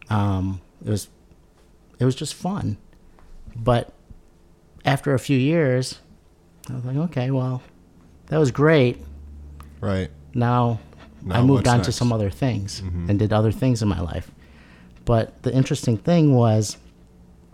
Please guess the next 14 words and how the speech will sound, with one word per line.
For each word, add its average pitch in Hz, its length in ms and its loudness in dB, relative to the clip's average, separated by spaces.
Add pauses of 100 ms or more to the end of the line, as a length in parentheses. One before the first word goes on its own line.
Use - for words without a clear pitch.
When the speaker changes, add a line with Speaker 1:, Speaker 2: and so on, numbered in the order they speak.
(380)
Speaker 1:
for 117 140 0
me, 120 500 4 (720)
you 117 80 -2
know, 110 80 0
I, 107 160 0 (140)
I 107 80 -2
practiced 131 460 -2
when 127 80 2
I 127 100 4
was 131 120 0
college. 101 600 -2 (680)
Then 110 140 0
I 104 80 0
went, 113 540 0